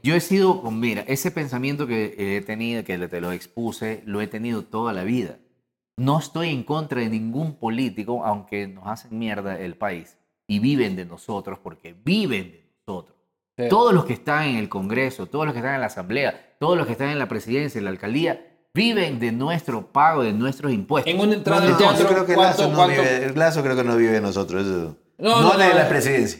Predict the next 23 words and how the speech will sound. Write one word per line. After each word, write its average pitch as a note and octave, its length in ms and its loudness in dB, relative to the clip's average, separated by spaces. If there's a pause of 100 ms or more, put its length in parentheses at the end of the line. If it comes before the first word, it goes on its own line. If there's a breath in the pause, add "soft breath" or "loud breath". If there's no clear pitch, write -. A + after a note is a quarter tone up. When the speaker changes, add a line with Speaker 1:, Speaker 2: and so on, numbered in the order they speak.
Speaker 2:
No, F#3 120 0
no, F3+ 100 0
pero, F#3 220 0
pero E3+ 580 6 (100)
el E3 220 4
Estado A3 520 6
sí, F#3 200 0 (100)
pues. A2+ 240 -12 (520)
Oye, G3 420 2
en, F3+ 120 2
en, F3+ 80 2
Speaker 1:
Entonces. E3 280 2
Speaker 2:
en F3+ 60 2
la F#3 60 4
entrada G#3+ 260 4
del A#3 100 4
teatro B3+ 480 4
hay D#3 300 4
doce C3 220 0
por C#3+ 120 -4
ciento D3 180 -2
de G3+ 100 6
iva. - 100 0